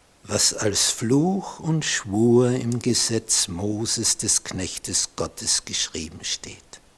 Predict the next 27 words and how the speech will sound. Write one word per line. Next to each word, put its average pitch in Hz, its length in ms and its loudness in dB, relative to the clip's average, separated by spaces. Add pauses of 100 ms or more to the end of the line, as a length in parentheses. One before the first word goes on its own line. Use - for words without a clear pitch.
(600)
weil 90 260 -6
wir 113 100 2
gegen 104 280 -2
ihn 95 220 -6
gesündigt - 580 -2
haben.“ - 220 -14 (680)
Fünftes - 480 -6
Buch - 240 -8
Mose, 117 400 0
Kapitel 110 320 -2
achtundzwanzig, 107 800 -2
neunundzwanzig, 107 840 -2
dreißig. - 480 -2 (420)
Da - 80 -6
finden 117 480 -4
wir 92 160 -6
diese - 280 0
Hinweise. - 520 -10 (320)
Segen, 156 640 6 (1000)
wenn 104 200 -4
du 107 280 -6
Gott - 220 -4
liebst - 540 0 (140)
und 98 120 -4
seine 92 260 -2
Gebote 92 440 -8
beachtest. - 640 -10